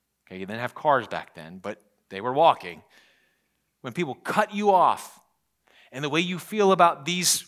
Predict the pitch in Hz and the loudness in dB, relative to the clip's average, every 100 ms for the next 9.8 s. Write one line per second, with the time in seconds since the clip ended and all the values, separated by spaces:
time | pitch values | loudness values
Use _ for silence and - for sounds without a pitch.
0 | _ 135 202 208 180 156 151 151 156 135 | _ -2 2 4 4 4 0 0 -2 -2
1 | 156 143 - - 196 185 170 139 127 120 | -2 -4 -6 -2 0 0 -2 -6 -6 -8
2 | - 113 87 - - - _ - 139 135 | -6 -4 -6 -10 -16 -18 _ -8 -2 0
3 | - 170 117 - - - _ _ _ _ | 0 -2 -4 -6 -12 -16 _ _ _ _
4 | _ _ _ _ _ _ 110 107 101 110 | _ _ _ _ _ _ -8 -6 -8 -6
5 | 131 160 - 156 131 127 135 - 127 - | -4 -4 -8 -16 -10 -10 -10 -14 -16 -12
6 | 127 127 123 110 - - - 127 135 127 | -8 -6 -6 -8 -6 -4 -4 -6 -10 -10
7 | 123 120 90 82 85 _ _ _ _ _ | -8 -8 -10 -16 -20 _ _ _ _ _
8 | - 107 107 - 135 156 190 202 220 202 | -8 -6 -6 -8 -6 -4 -4 -4 -6 -8
9 | - 131 104 - - 82 76 | -6 -4 -2 -6 -14 -16 -16